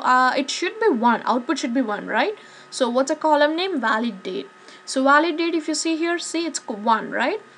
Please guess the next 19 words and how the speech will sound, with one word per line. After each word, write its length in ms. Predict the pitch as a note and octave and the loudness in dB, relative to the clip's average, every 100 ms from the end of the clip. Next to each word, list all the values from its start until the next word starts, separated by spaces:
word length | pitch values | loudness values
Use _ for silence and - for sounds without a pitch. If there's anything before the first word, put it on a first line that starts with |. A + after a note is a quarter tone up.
| - | -10
Because 300 | A#3 C#4+ C#4+ | 2 2 2
it's 140 | C4 | 0
in 100 | D4 | 2
the 60 | C4 | 4
default 400 | B3+ C4+ D#4 D#4 | 4 6 4 4
format 540 | D#4 D4 D4 D#4+ F#4+ - | 4 2 4 2 0 -2
and 220 | A#3+ A#3 | -2 0
I 100 | A3 | 0
didn't 220 | B3 D4 | 2 0
change, 280 | D4 D4+ E4 - | 2 0 0 -2
and 160 | C4 | 0
it's, 220 | C4+ - - | -2 -2 -4
it 160 | C#4 | -2
makes 300 | C#4 F4 F#4+ | 0 0 -2
sense 240 | - D#4 D4+ | -2 -2 2
for 160 | C#4+ | 0
a 100 | A#3+ | 0
date, 280 | A3 G3+ - | -2 -4 -4
right? 260 | G#3 D4+ | -4 -4